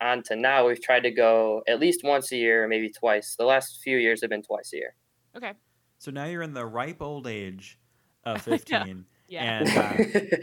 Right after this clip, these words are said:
Speaker 1: <laughs>
Speaker 3: and now you're headed to the, you're headed to Disney World, I know, again, later in this year, but you were here not that long ago. It was right around fourth of July 'cause we were out on the beach at the Polynesian, uh,
Speaker 2: Mm-hmm.
Speaker 3: photographing the fourth of July fireworks spectacular, whatever they call it, on the beach
Speaker 1: Yeah.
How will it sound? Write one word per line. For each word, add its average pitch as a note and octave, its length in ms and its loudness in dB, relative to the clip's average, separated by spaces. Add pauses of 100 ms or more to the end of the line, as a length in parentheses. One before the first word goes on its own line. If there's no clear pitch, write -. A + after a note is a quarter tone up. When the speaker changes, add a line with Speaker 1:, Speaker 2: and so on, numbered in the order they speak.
(120)
Speaker 1:
<laughs> - 180 -20
Speaker 3:
and C#3 100 -8
now C#3 80 -6
you're D#3 120 -8
headed D3+ 280 -8
to C#3 100 -12
the, A#2+ 280 -8
you're B2+ 140 -10
headed F3 220 -8
to D3+ 60 -20
Disney C#3+ 280 -12
World, B2+ 200 -8
I C3 100 -6
know, A#2+ 180 -4
again, A#2 240 -8
later G2+ 280 -10
in A2+ 100 -12
this A#2+ 180 -14
year, G#2+ 140 -10
but B2+ 140 -12
you F#3+ 120 -10
were G#3 120 -10
here F3 200 -8
not E3+ 240 -8
that D#3+ 180 -4
long A2+ 200 -6
ago. G2+ 260 -8
It A#2 40 -6
was A#2 160 -8
right A#2 140 -6
around A#2 200 -8
fourth A2+ 260 -14
of A#2 80 -16
July G#2 280 -10
'cause G#2 160 -20
we A2 80 -16
were G#2+ 180 -16
out A2+ 240 -10
on A2 160 -14
the G#2 80 -14
beach G#2+ 260 -16
at - 80 -20
the - 60 -20
Polynesian, G2+ 720 -16
uh, - 60 -18
Speaker 2:
Mm-hmm. F#2 220 -16
Speaker 3:
photographing G#2 920 -12
the G2+ 180 -14
fourth D3+ 240 -10
of C#3 60 -16
July A#2+ 240 -10
fireworks G#2+ 520 -14
spectacular, G2+ 580 -14
whatever F#2+ 260 -10
they F2+ 100 -14
call F2+ 280 -14
it, F#2 120 -16 (320)
on B2+ 140 -10
the A#2+ 80 -8
beach C#3 140 -10
Speaker 1:
Yeah. G#2+ 220 -2